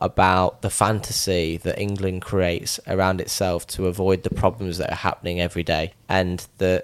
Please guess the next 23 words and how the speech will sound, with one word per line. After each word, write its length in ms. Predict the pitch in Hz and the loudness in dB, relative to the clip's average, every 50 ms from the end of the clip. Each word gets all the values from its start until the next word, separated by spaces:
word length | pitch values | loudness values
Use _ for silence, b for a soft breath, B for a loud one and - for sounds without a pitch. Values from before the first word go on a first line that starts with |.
| - - - | -4 -8 0
this 200 | - 131 131 - | 2 2 4 6
sort 180 | - 160 151 | 6 8 8
of 80 | 139 113 | 8 6
fairy 360 | - - 139 143 139 131 127 | 6 6 6 8 8 6 4
tale 300 | - - 131 120 117 110 | 4 6 6 8 8 8
land 360 | 107 110 113 117 117 113 107 98 | 8 8 6 6 6 2 0 -2
that 100 | 90 90 | 0 2
we 100 | 101 98 | 4 6
like 220 | 98 98 - - | 6 6 4 2
to 100 | - 95 | -4 0
believe 400 | 87 101 98 101 101 101 101 90 | 2 4 6 6 6 6 6 6
in 320 | 92 90 90 87 90 90 - - | 6 4 4 4 2 0 -2 -2
and 260 | - 90 92 92 90 | -2 0 0 0 2
brand 360 | 98 98 92 95 98 92 85 | 4 6 6 6 4 2 -2
it, 100 | - - _ _ _ - | -4 -6 _ _ _ -2
the, 380 | - 101 - - 104 95 - - | 0 0 4 4 4 4 4 4
light 220 | - 104 101 90 | 6 6 6 6
ourselves 420 | 95 98 - - 95 87 87 87 - | 6 2 2 2 2 2 2 0 0
as, 400 | 90 87 85 82 - - - - _ _ - | 0 0 2 0 0 -2 -2 -8 _ _ -4
it 180 | 104 101 - | -4 -4 -2
creates 380 | - - 127 117 117 87 - - | 2 4 6 6 6 6 2 -2
this 160 | 104 - - | 0 2 4
illusion. 600 | 104 98 98 104 107 110 104 - 95 78 78 - | 4 6 6 6 6 6 4 2 0 -2 -4 -6